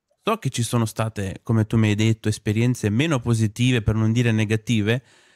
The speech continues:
ma da che io uso Linux ed è passato <laughs> tanto tempo, tutte le distribuzioni gnu Linux hanno avuto dei momenti, diciamo così, o-, oscillatori. Per cui chi magari ha avuto una brutta esperienza, ma con Mangiaro come qualsiasi altra distribuzione,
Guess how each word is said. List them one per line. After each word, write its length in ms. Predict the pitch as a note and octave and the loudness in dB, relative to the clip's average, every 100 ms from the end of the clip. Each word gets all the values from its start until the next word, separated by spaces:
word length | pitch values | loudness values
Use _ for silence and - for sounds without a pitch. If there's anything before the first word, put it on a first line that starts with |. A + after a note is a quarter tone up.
| _ _ | _ _
ma 280 | A#2+ A2+ - | -2 -2 -4
da 240 | G#2 A#2+ A#2+ | -4 -4 -2
che 140 | - | 0
io 500 | D3+ D#3+ C3 B2+ C3 C3 | 0 2 2 4 2 2
uso 220 | A#2+ A#2 | 2 2
Linux 500 | A#2 B2 A2+ - - | 2 4 0 -2 -8
ed 320 | - A2+ A2 A2+ | -2 0 0 -2
è 100 | A2 | -2
passato 680 | - A2 - A2 - A2+ A2 | -4 -4 -4 -4 -2 0 0
<laughs> 40 | |
tanto 320 | - A2 A2+ - | 0 0 -2 -2
tempo, 520 | A#2+ A2+ G#2+ A#2+ C#3+ - - | 0 2 2 -2 -2 -8 -16
tutte 280 | - F3+ F3 | -4 -2 0
le 100 | D#3 | -2
distribuzioni 800 | C3+ C3 B2+ B2 B2 - B2+ A#2 | -2 -4 -4 0 0 0 0 0
gnu 220 | G#2+ A#2 | 0 2
Linux 500 | A2+ A2+ G#2+ G#2 - - | 2 2 0 -2 -6 -4
hanno 280 | A2 G#2+ G#2+ | -2 2 0
avuto 360 | G#2+ A2+ A2 | 0 -2 -2
dei 180 | G#2 G#2 | -2 -2
momenti, 560 | G#2+ G#2+ G#2+ G#2 G#2 G#2 | -2 0 0 -2 -4 -6
diciamo 640 | G2+ - G#2+ G2 G2+ G#2 | -8 -6 -2 -2 -2 -6
così, 680 | - A2 G#2 G#2 G2+ G#2 G2+ | -2 -4 -2 -2 -2 -2 -2
o-, 180 | G#2+ G#2 | -2 -2
oscillatori. 880 | A2 - G#2+ G2 - F#2+ E2+ F2 - _ - _ | -2 -2 -2 -2 -2 -4 -4 -8 -12 _ -20 _
Per 160 | - A#2+ | -4 -4
cui 420 | - E3 C3+ E2+ _ _ _ _ | 0 0 0 -2 _ _ _ _
chi 440 | - E3 F3 G3 - | -4 0 2 0 -4
magari 400 | B2 A#2+ C#3 C#3+ | -2 0 2 2
ha 20 | |
avuto 260 | B2+ B2+ C3 | 2 2 2
una 140 | B2 | 0
brutta 260 | A#2 A#2 - | 0 -2 -4
esperienza, 500 | A#2 - A#2+ A#2 A#2+ | -6 0 0 2 2
ma 180 | A#2+ B2 | 0 0
con 140 | - D3 | 0 2
Mangiaro 380 | D3+ E3+ G#3 | 2 2 0
come 460 | D#3+ C#3 B2+ A#2+ A2+ | 0 2 2 2 0
qualsiasi 500 | - B2 - F3 D3 | 0 -2 -2 -2 0
altra 280 | A#2 B2+ C3 | 0 0 -2
distribuzione, 1120 | A2 G#2+ - G#2+ G#2 G#2+ - A#2 G2+ F#2+ G2 | -2 -4 -4 -4 -4 -6 -2 0 0 0 -2